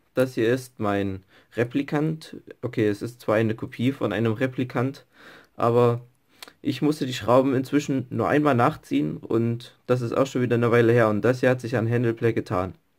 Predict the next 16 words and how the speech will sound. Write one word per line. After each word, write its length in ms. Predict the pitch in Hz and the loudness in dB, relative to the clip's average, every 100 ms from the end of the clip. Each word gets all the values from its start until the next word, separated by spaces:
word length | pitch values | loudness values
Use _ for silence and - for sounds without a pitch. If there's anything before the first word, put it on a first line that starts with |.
| _ _ _ _ _ _ _ _ _ | _ _ _ _ _ _ _ _ _
Ich 140 | 131 127 | -6 0
hab 120 | 151 | 2
das 200 | 165 160 | 2 2
jetzt 420 | 143 135 - - - | 0 0 -18 -20 -16
schon 380 | 120 - 123 123 | -6 0 2 2
seit, 360 | 123 127 - _ - | 4 2 2 _ -8
also 180 | 110 | 0
ich 200 | 113 123 | 2 2
flippe 500 | 135 123 147 160 160 - | 0 0 0 0 0 -2
jeden 320 | 117 147 147 | 0 0 0
Tag 300 | - 135 - - _ | 0 0 0 -10 _
so 260 | 120 117 | -4 -4
gefühlt 420 | - 127 139 147 | -4 -2 0 2
eine 80 | 131 | 0
Stunde 300 | 123 151 165 | 0 2 2
damit 380 | 123 131 175 - | 2 2 0 -8